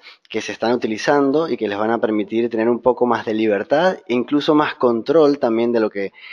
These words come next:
de cuáles son los resultados que están obteniendo. A ver qué podemos cambiar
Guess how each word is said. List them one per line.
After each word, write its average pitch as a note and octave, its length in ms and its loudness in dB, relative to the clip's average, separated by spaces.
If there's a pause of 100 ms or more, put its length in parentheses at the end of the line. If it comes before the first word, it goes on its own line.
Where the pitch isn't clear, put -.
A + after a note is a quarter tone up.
(200)
de G#2+ 160 -2
cuáles B2+ 300 2
son C3 140 2
los C3 80 2
resultados A2 440 0
que - 80 -12
están G#2 180 -4
obteniendo. F#2 520 -6
A F2+ 80 -10
ver G2 120 -6
qué A2+ 120 -4
podemos A2 320 0
cambiar C#3+ 480 2